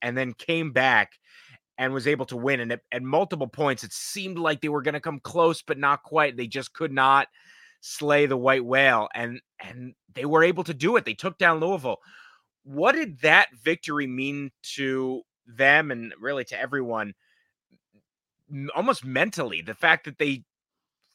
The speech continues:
saw it, like, they were able to do it. They saw it with their own eyes. They did it with their own hands and legs. Like,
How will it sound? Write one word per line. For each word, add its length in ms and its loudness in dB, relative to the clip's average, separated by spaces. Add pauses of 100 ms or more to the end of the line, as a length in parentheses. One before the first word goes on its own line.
(240)
saw 480 6
it, 80 -4
like, 160 -2
they 100 2
were 160 2
able 220 -2
to 100 -6
do 220 -2
it. 100 -2
They 80 -10
saw 280 0
it 40 -2
with 140 -4
their 160 -2
own 100 -4
eyes. 340 0
They 140 -6
did 300 -4
it 120 -4
with 280 -4
their 200 -2
own 140 -2
hands 400 -6
and 140 -16
legs. 280 -6
Like, 200 -10